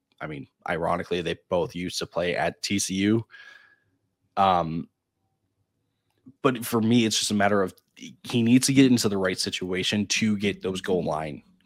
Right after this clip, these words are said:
carries right away. And I just don't think that happens. There's talent. So maybe down the road, Kendre Miller can step into it. But in terms of just, like, this year right now,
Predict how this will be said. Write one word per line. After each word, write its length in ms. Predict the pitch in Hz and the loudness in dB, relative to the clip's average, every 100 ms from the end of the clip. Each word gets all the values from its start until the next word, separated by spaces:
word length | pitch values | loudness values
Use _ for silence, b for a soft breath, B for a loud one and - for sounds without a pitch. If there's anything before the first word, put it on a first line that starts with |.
| - | -14
carries 580 | - 85 64 73 - 90 | -6 -4 -4 -6 -6 -4
right 180 | 76 | -4
away. 300 | 73 64 - - _ _ | -4 -4 -6 -10 _ _
And 480 | 101 98 95 90 87 - _ - | -4 -2 -2 -4 -6 -10 _ 0
I 140 | 92 | 2
just 380 | - 101 - - | 0 -4 -6 -2
don't 300 | 98 92 - | 0 0 -4
think 460 | - 90 69 - _ - | -6 -6 -6 -14 _ -4
that 260 | 69 - - | -4 -4 -6
happens. 560 | - 82 - - - - B B B | -2 -2 -2 -12 -16 -16 B B B
There's 180 | 104 101 | -2 2
talent. 420 | 120 113 90 - - b b b b b | 4 4 2 -4 -14 b b b b b
So 140 | - | 2
maybe 240 | 110 107 107 | 4 4 4
down 180 | 107 92 | 4 2
the 80 | |
road, 500 | 85 87 95 113 131 | 0 2 4 6 6
Kendre 320 | 127 127 123 120 | 4 4 6 8
Miller 240 | 120 120 | 8 6
can 320 | - 117 113 | 4 0 0
step 280 | - 123 110 | 2 2 4
into 320 | 113 110 123 | 2 2 2
it. 160 | 127 - | 2 0
But 180 | 95 - - | -6 -6 -10
in 140 | - 104 | -6 0
terms 240 | 123 123 | 2 2
of 60 | 104 | 2
just, 200 | 101 - | 0 -2
like, 120 | 92 - | -4 -4
this 280 | 98 - | -4 -2
year 140 | 95 98 | -2 0
right 240 | 98 92 | 0 -2
now, 360 | 90 92 98 | -2 0 0